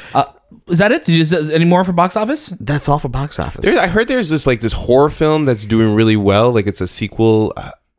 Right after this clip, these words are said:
Speaker 3: I forgot what it was called, but it was doing s-, really well in the box. I think, and it was just,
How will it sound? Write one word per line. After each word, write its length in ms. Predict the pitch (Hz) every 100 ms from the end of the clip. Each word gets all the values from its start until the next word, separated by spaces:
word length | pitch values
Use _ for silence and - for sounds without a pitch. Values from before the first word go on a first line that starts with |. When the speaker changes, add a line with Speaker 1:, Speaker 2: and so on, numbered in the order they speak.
| _ -
Speaker 3:
I 60 |
forgot 440 | - 113 117 113 -
what 120 | 107
it 60 | 101
was 180 | 95
called, 500 | - - 98 95 98 - - - _ -
but 100 | 123
it 60 |
was 200 | 123 123
doing 260 | 113 123 120
s-, 240 | 113 - -
really 260 | 107 156 143
well 300 | 117 120 120
in 60 |
the 80 | 110
box. 260 | 90 113 -
I 80 |
think, 240 | - 143 - - -
and 180 | 120 127
it 40 |
was 180 | 123 117
just, 220 | 131 -